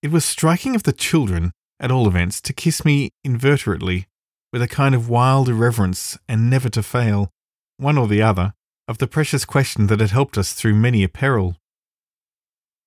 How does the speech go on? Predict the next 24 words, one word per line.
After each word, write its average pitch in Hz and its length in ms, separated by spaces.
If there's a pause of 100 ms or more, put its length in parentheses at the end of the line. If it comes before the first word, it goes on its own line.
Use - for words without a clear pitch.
(160)
"When 214 140
do 240 100
you 202 60
think 180 220
he 160 120
will 127 420
come? 82 440 (840)
Don't 170 200
you 175 40
think 156 160
we 156 220
ought 95 300
to 131 100
write?" 92 380 (760)
There 123 80
was 120 140
nothing 165 240
like 110 220
that 95 100
inquiry, 90 580
we 82 140
found 90 380
by 87 180
experience, 87 680